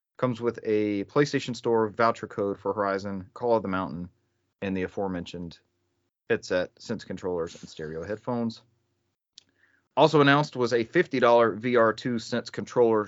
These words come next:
charging station. So that frees up, they mentioned specifically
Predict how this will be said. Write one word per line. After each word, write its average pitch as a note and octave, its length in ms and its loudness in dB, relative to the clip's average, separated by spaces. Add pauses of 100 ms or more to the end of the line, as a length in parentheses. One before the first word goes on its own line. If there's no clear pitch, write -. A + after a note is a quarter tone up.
(160)
charging A#2+ 400 2
station. F#3 420 -4 (1400)
So A2 140 0
that G2 200 0
frees G#2+ 260 -2
up, G2+ 180 2
they G#2 160 0
mentioned G#2+ 340 -6
specifically G2+ 640 -6